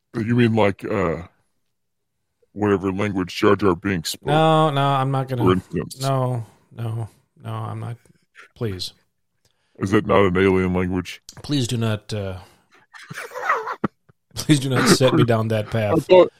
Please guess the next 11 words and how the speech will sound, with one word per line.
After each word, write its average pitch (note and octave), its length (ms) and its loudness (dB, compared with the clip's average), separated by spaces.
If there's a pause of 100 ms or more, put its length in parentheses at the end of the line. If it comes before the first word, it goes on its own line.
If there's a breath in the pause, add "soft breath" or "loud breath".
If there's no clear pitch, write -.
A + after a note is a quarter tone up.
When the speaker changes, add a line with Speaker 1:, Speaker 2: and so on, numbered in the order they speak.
(140)
Speaker 1:
I C#3 40 -6
thought - 100 -20
Speaker 2:
for D#3+ 60 6
Speaker 1:
this - 160 8
was C#3 140 6
Speaker 2:
something C3 240 4
Speaker 1:
the A2+ 160 6
alien G2 380 2
episode. F2+ 500 -2
Speaker 2:
for D3+ 140 8
s-, C#3 180 0